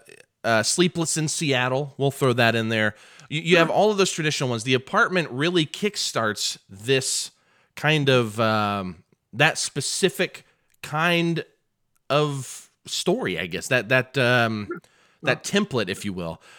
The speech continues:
Speaker 1: But again, every single moment matters, every beat. The first time you see the doctor questioning him about,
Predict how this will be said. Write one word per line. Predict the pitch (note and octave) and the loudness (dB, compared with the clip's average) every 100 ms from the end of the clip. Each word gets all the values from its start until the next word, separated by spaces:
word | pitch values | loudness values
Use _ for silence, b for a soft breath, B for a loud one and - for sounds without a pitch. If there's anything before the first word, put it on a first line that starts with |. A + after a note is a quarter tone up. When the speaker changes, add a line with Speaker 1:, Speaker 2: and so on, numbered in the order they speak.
| B | B
Speaker 1:
But | F3 F3 - - | 0 0 -4 -6
again, | D#3 A#3+ E3 - | 0 2 0 0
every | D3 E3+ G#3 | 0 0 -4
single | A3+ - A3 G#3+ F#3 | -4 -2 0 0 0
moment | D#3 C#3+ F3+ F#3 A2 G#2+ - - _ _ _ | 2 0 2 2 0 -4 -10 -16 _ _ _
matters, | G#2+ C3+ A3 D#3 G#2+ D3+ | -6 0 0 2 0 2
every | E3+ E3+ G3 | 0 0 -2
beat. | B2+ A2 F3+ C3 - | -2 -2 -2 -2 -6
The | C#3 | -8
first | - F#3+ - | -2 -4 -2
time | G3 F#3 F3 | -2 0 0
you | D#3+ | -2
see | - F#3 F3 | -4 -4 -2
the | D3 | -2
doctor | B2 C#3+ D#3+ - C3 | 0 2 0 -2 -6
questioning | A2 - D3 - C#3+ B2 | -6 -2 -2 -2 -4 -4
him | A#2+ C3 | -2 -2
about, | A2+ B2+ A2 | -2 -2 -2